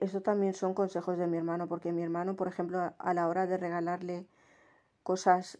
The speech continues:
eh, a mis sobrinos, que tengo dos sobrinos preciosos, uno de nueve años casi,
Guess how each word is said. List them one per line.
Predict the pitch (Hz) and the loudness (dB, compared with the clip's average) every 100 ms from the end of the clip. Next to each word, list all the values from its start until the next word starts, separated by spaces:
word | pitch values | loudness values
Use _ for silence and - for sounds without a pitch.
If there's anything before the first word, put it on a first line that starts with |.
| - | 0
eh, | 175 175 170 165 160 | 2 4 4 2 0
a | - | 0
mis | 170 165 | 0 0
sobrinos, | 185 165 190 190 220 - _ _ _ _ _ _ _ _ _ _ _ _ _ _ _ _ _ - - - - _ | -2 -2 0 0 -2 -6 _ _ _ _ _ _ _ _ _ _ _ _ _ _ _ _ _ -20 -20 -20 -20 _
que | 165 | -2
tengo | 165 165 175 | 0 2 2
dos | 175 175 - - | 0 -2 -20 -20
sobrinos | - 175 170 180 185 | -6 -2 0 2 0
preciosos, | 190 180 170 175 175 170 | 0 -2 0 0 -2 -2
uno | 180 175 165 | 0 2 2
de | 170 165 156 | 2 2 -2
nueve | - 170 170 170 | -2 2 2 2
años | 180 190 190 | 0 -2 -2
casi, | 170 170 190 302 | -4 -2 -4 -4